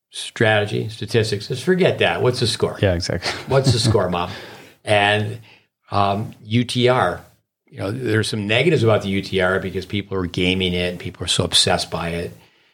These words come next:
Speaker 1: But it's like, you know, how do you improve your game? How do you improve your, your U T R? And, you know, what time do you go to bed? What time do you get up? You know, do you
Speaker 2: Yeah.
Speaker 1: do the sit-ups? Do you do the push-ups? Do you, do you get in front of the mirror?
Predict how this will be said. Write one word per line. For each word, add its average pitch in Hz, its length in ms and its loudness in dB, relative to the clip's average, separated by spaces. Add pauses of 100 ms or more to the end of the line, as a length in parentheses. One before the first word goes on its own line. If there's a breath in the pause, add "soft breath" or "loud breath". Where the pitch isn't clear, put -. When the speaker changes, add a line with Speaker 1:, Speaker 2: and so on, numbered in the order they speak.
(160 soft breath)
Speaker 1:
But 87 100 -6
it's 85 100 -4
like, 85 280 -2
you 90 80 -6
know, 82 60 -6
how 107 220 2
do 113 60 4
you 107 180 2
improve 95 380 -2
your 90 140 -4
game? 92 340 2
How 98 100 2
do 123 60 2
you 123 100 2
improve 104 320 -4
your, 90 200 -4
your 90 240 -6
U 87 260 2
T 85 300 2
R? 82 400 0 (520 soft breath)
And, 90 300 2
you 92 60 4
know, 90 240 2
what 107 200 -10
time 110 200 4
do 104 60 0
you 104 60 4
go 104 60 6
to 92 80 -2
bed? 110 160 4
What 90 140 -2
time 92 160 -2
do 90 60 -6
you - 40 -16
get 98 140 -2
up? - 340 -2 (320)
You 90 140 -18
know, 92 100 -4
do 92 140 -6
you 98 100 4
Speaker 2:
Yeah. 95 60 4
Speaker 1:
do 98 80 2
the 101 60 -2
sit-ups? 101 320 0
Do 95 60 -2
you 95 100 -2
do 95 60 0
the 90 60 -10
push-ups? - 560 -4
Do - 80 -2
you, 92 80 2
do 101 120 2
you 98 60 2
get 98 220 0
in 95 100 -2
front 101 220 0
of 95 40 0
the 95 40 0
mirror? 95 380 2